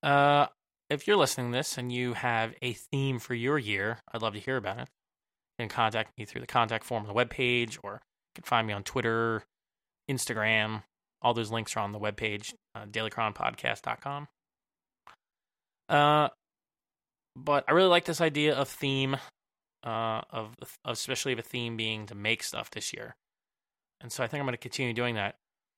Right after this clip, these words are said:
Oh, you know, I almost forgot. I technically have a blog that I haven't updated in forever. I remember I started, like, over a year ago again. Like, I u-, like, I used to have a blog way back in the day.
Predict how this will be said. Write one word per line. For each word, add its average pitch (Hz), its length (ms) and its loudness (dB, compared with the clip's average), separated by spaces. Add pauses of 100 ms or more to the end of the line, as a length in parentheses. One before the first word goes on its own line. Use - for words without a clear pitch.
(280)
Oh, - 160 6
you 165 80 2
know, 196 60 4
I 180 40 6
almost 196 200 2
forgot. 190 260 8
I 175 180 0
technically 226 420 2
have 151 180 2
a 113 40 2
blog 120 460 4
that 147 100 -2
I 139 40 0
haven't 143 220 2
updated 151 360 0
in 151 100 -6
forever. 135 560 0 (420)
I 135 40 -6
remember 143 220 0
I 131 40 2
started, 135 400 2
like, 113 200 -10
over 123 180 -4
a 120 40 -4
year 110 200 -2
ago 131 220 0
again. 120 380 -6
Like, - 160 -16
I - 80 -8
u-, 175 240 -8
like, 160 120 -4
I 160 40 4
used 156 300 -2
to 143 60 2
have 110 120 -2
a 113 40 -8
blog 117 320 -4
way 117 200 -4
back 110 200 0
in 107 60 -10
the 107 80 -10
day. 107 280 -6